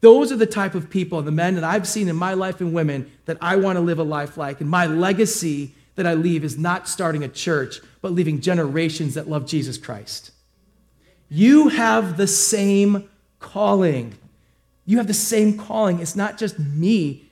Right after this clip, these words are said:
it's we. And together we get to be a part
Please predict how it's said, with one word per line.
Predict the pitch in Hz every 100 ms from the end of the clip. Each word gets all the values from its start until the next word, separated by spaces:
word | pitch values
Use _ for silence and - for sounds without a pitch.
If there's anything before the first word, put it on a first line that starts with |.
| _
it's | - 160 135
we. | 139 151 185 175 113 95 _ _
And | 180
together | 175 165 190 196 175 139
we | 165
get | 123 - 185 -
to | -
be | 160 165 151 147 147 _ _ _
a | -
part | - - 160 143 139